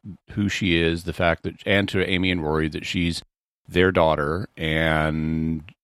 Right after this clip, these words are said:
as a result, the Doctor has gone off to find the baby, and River has been left to take Amy and Rory back to Earth.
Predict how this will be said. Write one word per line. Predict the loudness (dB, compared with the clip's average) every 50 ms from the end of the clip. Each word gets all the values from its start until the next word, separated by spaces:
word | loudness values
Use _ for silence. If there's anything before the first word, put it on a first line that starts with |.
| _ _
as | 0 0 0 0 0
a | -2
result, | -4 -2 0 2 2 4 4 2 0 -2 -8 _ _ _ _ _ _ _
the | -2
Doctor | 2 4 4 4 4 2 -2 -2
has | -2 -4 -4
gone | -2 0 0 0 2 2
off | 2 0 0 -2 -4
to | -8 -4
find | -2 0 2 2 0 0
the | 0
baby, | 0 2 2 2 2 0 0 0 0 0 0 -2 -2
and | -2 -2 -2 -2
River | -2 -2 -2 -2 -2 -2 0 -2 -2 -2
has | -2 -4 -6 -4
been | -4 -4 -2
left | 0 0 0 0 -2
to | -8 -6
take | -4 -2 -2 -2 -2
Amy | -2 -2 -2 -2 -4
and | -4 -4 -4
Rory | -4 -2 -2 -2 -2
back | -2 -2 -2 -2
to | -6 -10
Earth. | -10 -8 -10 -10 -10 -12 -14 -18 -20